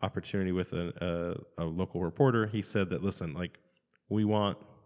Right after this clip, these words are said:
we want mainstay companies, big name companies from Rhode Island to represent." So he went out of his way and named, which I thought was hilarious, he named C V S, which biggest pharmaceutical healthcare company, I think,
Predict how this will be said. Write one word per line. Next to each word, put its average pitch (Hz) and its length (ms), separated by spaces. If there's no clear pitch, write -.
we 110 120
want 131 160
mainstay 98 800
companies, 92 600
big 98 320
name 98 220
companies 90 400
from 90 140
Rhode 87 100
Island 87 260
to - 80
represent." 90 400
So - 140
he 151 160
went 160 120
out 123 100
of 101 40
his 95 140
way 101 320
and 90 160
named, 92 420
which 104 180
I 104 60
thought 95 180
was 87 220
hilarious, 90 320
he 101 80
named 90 200
C 107 140
V 120 120
S, 113 260
which - 320
biggest 92 380
pharmaceutical 92 500
healthcare 92 480
company, 90 240
I - 20
think, 87 180